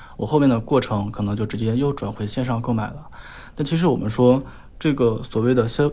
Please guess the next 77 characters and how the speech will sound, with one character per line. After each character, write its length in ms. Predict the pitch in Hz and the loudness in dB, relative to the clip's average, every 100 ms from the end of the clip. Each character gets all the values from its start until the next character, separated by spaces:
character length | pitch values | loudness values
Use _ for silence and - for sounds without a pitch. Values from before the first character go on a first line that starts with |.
| - | -2
消 200 | - 151 | 2 4
费 120 | 156 | 4
者 140 | 123 | 2
心 200 | 101 - 139 | 0 2 2
智 80 | |
的 100 | 131 | 2
占 220 | 123 143 127 | 2 4 4
领， 140 | 104 | 2
或 120 | 113 | 0
者 100 | 117 | 0
说 340 | 107 117 117 117 - - | 2 4 2 2 -8 -14
宠 260 | - - 107 | -8 -4 -2
物 80 | 107 | 0
店 200 | 131 127 | 2 4
的 80 | 110 | 2
这 80 | |
种 120 | 117 104 | 0 -4
K 140 | - 120 | -2 -2
O 100 | 107 | 0
L 80 | |
效 160 | 110 131 | 0 0
应， 100 | 110 | 0
它 140 | 104 | -2
其 160 | 113 117 | -6 -4
实 80 | 113 | -4
不 140 | 110 | -4
是 120 | 107 | -4
一 40 | 123 | -2
个 100 | 120 | -2
静 180 | 120 151 | 0 -2
态 120 | 127 | 0
的 100 | 104 | -4
思 160 | - | -6
考 180 | 101 101 - - | -6 -8 -12 -10
啊。 160 | 107 - - - - - | -10 -10 -18 -18 -18 -2
我 80 | 117 | 2
们 80 | |
看 100 | 139 | 4
到 140 | 170 139 | 4 4
在 200 | 151 135 | 4 0
比 120 | 107 | 0
如 120 | 107 | -6
说 200 | 117 139 | -4 -4
海 140 | 127 113 | -4 -2
外 220 | 117 95 | 0 -2
啊， 160 | - 107 | -6 -6
在 100 | 110 | -6
西 200 | 110 127 | -4 -4
方， 260 | 123 117 123 - - - | 0 -2 -2 -10 -18 -12
宠 160 | - | -2
物 80 | 113 | 0
食 140 | 123 135 | 0 0
品 100 | 120 | 0
的 80 | |
销 180 | 107 110 | 0 -2
售， 320 | 113 127 - - - - | 0 0 -2 -6 -18 -14
它 140 | - | -2
往 160 | 135 131 | 0 2
往 140 | 123 | 0
是 260 | 104 120 104 | 0 -2 -4
分 320 | 107 135 139 - - | -4 -4 -4 -6 -8
不 120 | 143 | -4
同 120 | 120 | -2
的 120 | 107 | -4
阶 180 | 113 147 | -4 -4
段 200 | 156 185 | -2 -4
的。 120 | 127 - - - - - - | -6 -10 -18 -18 -18 -18 -4
你 80 | |
比 60 | 127 | 2
如 160 | 127 127 | 2 2
说 180 | 147 | 0
在 120 | 147 151 | -2 -4
小 200 | - 127 | -2 0
狗 120 | 151 | 2
的 100 | 104 | 0
时 140 | - | -2
候， 200 | 113 104 | -4 -4